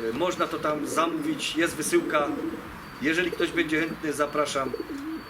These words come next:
Czy Kuba Lotnika, czy Farmerka można znaleźć na internecie. Tak samo można znaleźć na internecie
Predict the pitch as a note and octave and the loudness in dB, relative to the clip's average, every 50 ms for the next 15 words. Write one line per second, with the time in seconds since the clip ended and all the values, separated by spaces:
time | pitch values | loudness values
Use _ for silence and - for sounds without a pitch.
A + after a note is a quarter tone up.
0 | - - - - - - - G3 F3 F#3 F3 F3 E3+ - - F3 - - E3+ D#3 | -14 -12 -6 -4 -4 -4 -4 -2 0 2 2 2 2 0 -2 -4 -2 0 2 2
1 | D#3 D3+ - - - D#3+ D3+ D#3+ E3 D#3+ - - C#3+ D3+ D#3+ D3 D#3 D#3 D3 D3 | 2 2 0 2 2 2 2 2 0 0 2 2 0 0 0 0 0 0 2 2
2 | D#3 D3+ D3 C3 C3+ D3 C#3+ C#3+ C#3 - C3+ C3 D3 C#3 - - C3+ - D#3 - | 2 2 2 2 2 2 2 2 0 0 0 0 0 0 0 -2 -2 0 0 0
3 | - E3+ D#3+ D#3 D3+ D#3 D#3 D3 D#3 D3+ C#3+ D3 D3+ D3+ D3+ C#3+ - D3 D3 D3 | 2 2 0 0 0 -2 -2 0 0 0 2 2 2 2 2 2 2 0 0 0
4 | C#3+ D3+ D3+ D3 D#3 D3 - D3 D3 C3+ | 0 0 0 0 0 0 0 0 0 0